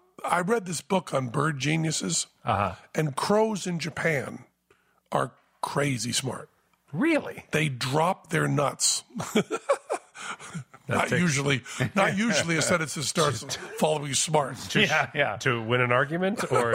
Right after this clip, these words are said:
Speaker 2: to <laughs> own the room?
Speaker 1: They, they drop their nuts in front of cars, waiting till the light turns green to get run over. Wait until the light turns red, fly down and eat the
Speaker 3: Eat the
Speaker 1: delicious
Speaker 3: nuts,
Speaker 1: meat
Speaker 3: yeah,
Speaker 1: of the
Speaker 3: I've seen
Speaker 1: owl.
Speaker 3: that video.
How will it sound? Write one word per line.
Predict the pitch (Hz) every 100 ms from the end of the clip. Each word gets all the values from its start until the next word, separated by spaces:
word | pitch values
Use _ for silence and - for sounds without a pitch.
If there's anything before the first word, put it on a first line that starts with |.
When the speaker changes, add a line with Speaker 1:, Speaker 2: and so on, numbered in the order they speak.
| -
Speaker 2:
to | 131 123 113 - - 135 123 -
<laughs> |
own | 147 143
the | 143
room? | 139 156 180 202 - - 113 -
Speaker 1:
They, | 214 196 - 247 - -
they | 180 170
drop | 135 135 185 240 - - 175
their | 185 175
nuts | 156 160 - - - - _ - - _ _ _ -
in | 147
front | - 175 143
of | 127
cars, | - 226 160 - - - - _ _ _ _ _ -
waiting | 131 160 175 180
till | 165 160
the | 143
light | 143 160 196
turns | - 147 143 127
green | 117 156 135 110 - - -
to | 139
get | - 220
run | 147 127
over. | 123 113 104 - - _ _ - - - -
Wait | 135 165 190
until | 147 160
the | 139
light | 131 143 165
turns | - 143 135 123
red, | 151 135 117 117 - _
fly | - - 135 123
down | 123 127 123
and | 120
eat |
the | 117
Speaker 3:
Eat | 104
the |
Speaker 1:
delicious | 113 120 117 104 90 -
Speaker 3:
nuts, | 117
Speaker 1:
meat |
Speaker 3:
yeah, | 87
Speaker 1:
of | 82
the | -
Speaker 3:
I've |
seen | 110
Speaker 1:
owl. | 104
Speaker 3:
that | 95
video. | 98 92 87